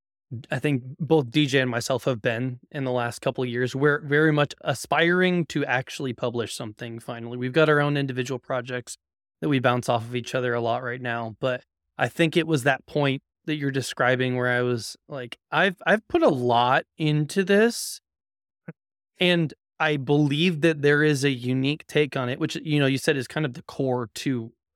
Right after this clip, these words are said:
whether or not you should maybe try and pursue it as a product.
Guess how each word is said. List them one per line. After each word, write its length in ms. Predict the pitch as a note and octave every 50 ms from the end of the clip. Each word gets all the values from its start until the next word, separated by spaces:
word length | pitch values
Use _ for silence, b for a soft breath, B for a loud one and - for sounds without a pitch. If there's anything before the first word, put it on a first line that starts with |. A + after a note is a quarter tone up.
| _ _
whether 400 | - E3 F#3 E3+ E3+ E3+ D3+ C#3+
or 80 | B2+ B2
not 280 | C3 C3+ C3 C#3 -
you 200 | - B2+ B2 A2+
should 500 | G2+ - - - C#3 B2+ A2+ G2 G2 -
maybe 420 | A#2+ G2+ F#2+ F#2+ G#2 A2 A#2+ A#2 A#2 -
try 280 | - - D#3 C3+ A#2+
and 140 | A#2+ A#2+ A2+
pursue 460 | - C3+ B2 - - - C3 A#2+ A#2 -
it 160 | - C#3 C3 -
as 180 | C#3 C3+ C3 A#2+
a 80 | A2+
product. 440 | - - - C#3 C3 A#2+ B2+ B2+ -